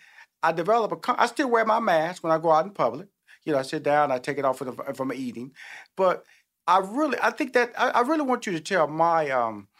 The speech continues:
my audience about that comfort zone that you would get. And I've said it many times, but I'ma just let you know this, man, how important you are. Sometimes, you know, you do stuff on a regular basis, Doctor Ian Smith.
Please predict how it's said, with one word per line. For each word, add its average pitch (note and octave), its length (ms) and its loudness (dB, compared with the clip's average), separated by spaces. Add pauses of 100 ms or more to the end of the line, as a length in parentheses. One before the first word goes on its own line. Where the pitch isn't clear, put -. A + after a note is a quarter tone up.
(120)
my D#3+ 120 4
audience C#3+ 600 0 (300)
about E3 300 2
that D3 200 -2
comfort B2+ 480 -6
zone A#2+ 220 -4
that G#2+ 240 -10
you C#3 100 -8
would G#2 240 -12
get. - 440 -8 (340)
And C#3+ 180 -2
I've G3 180 2
said F3 320 -2
it C3+ 80 -2
many C#3 220 -2
times, C3+ 420 -2
but A#2+ 220 -2 (300)
I'ma C#4+ 160 2
just B3 180 -6
let G3+ 220 0
you F#3+ 80 -6
know E3 200 2
this, A2+ 220 -8
man, A2+ 200 -8
how B2+ 140 0
important A#2+ 460 -4
you G#2+ 140 -6
are. G#2 240 -4
Sometimes, G3+ 480 -2
you E3+ 60 -4
know, D#3 60 0
you B2+ 140 -2
do D3 200 -8
stuff D#3 280 -4
on C3+ 100 -4
a A2+ 60 -4
regular B2+ 300 -2
basis, B2 320 -6
Doctor A#2+ 280 -2
Ian A#2 140 -10
Smith. A#2 260 -8